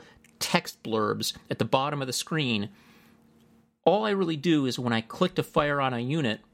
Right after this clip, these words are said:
I left click the mouse, it gives me a little crosshairs, and then it shoots at a, you know, then I get a little animation and, and it tells me miss or hit, whatever. And I think that you lose so much of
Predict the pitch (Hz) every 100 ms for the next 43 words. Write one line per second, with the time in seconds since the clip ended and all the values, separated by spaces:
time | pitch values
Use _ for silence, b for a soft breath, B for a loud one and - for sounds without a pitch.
0 | _ _ _ _ _ - 120 139 - 160
1 | - 123 160 123 - - - 143 135 139
2 | 120 135 123 120 - _ _ _ - 165
3 | 175 117 110 120 B B - 139 127 -
4 | - - 180 - 143 127 120 120 117 101
5 | - 120 120 - 131 127 120 - _ 139
6 | 147 143 131 139 127 120 113 - - 117
7 | 113 - 123 117 120 123 135 - 113 131
8 | - - - - - b b b b b
9 | b b b _ 127 139 - 226 160 147
10 | 135 131 170 151 120 107 - - - -
11 | 175 165 151 - - - 117 117